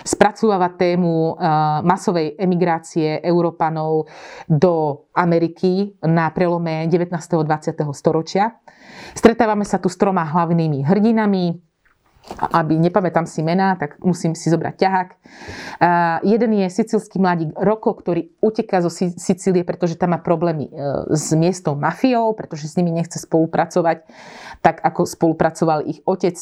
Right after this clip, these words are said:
tak sa rozhodne, že proste musí, alebo jedna z podmienok, aby sa zachránil,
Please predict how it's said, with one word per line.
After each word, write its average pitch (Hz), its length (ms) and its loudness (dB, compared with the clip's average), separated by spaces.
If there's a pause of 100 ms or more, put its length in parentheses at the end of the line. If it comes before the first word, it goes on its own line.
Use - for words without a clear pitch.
tak 151 160 -2
sa - 160 -4
rozhodne, 160 400 -2
že 147 80 -6
proste 151 480 -2
musí, 147 480 -2 (320)
alebo 180 240 4
jedna 180 160 0
z - 80 -14
podmienok, 170 720 0
aby 160 240 -2
sa 143 160 -4
zachránil, 170 640 0